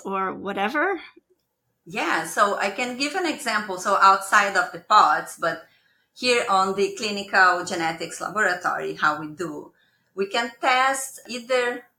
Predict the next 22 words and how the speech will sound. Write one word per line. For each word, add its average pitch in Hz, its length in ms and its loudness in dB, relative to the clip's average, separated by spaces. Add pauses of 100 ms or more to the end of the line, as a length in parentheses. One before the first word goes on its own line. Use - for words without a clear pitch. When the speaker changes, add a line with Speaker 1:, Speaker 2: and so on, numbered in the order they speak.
(140)
Speaker 2:
blood 196 460 2 (200)
or 185 140 6
fibroblasts. - 960 -2 (160)
So 165 180 -8
we 175 120 -4
would 220 240 -6
isolate 247 480 0
cells 196 380 0
from 185 160 -8
the 180 200 -8
blood 180 380 2
or 165 220 -6
isolate, 208 580 0
and 180 140 -6
then 180 180 0
isolate 196 440 0
the 165 200 -8
D 302 180 -6
N 233 140 -4
A 160 220 -8
from 160 200 -10
the 165 120 -10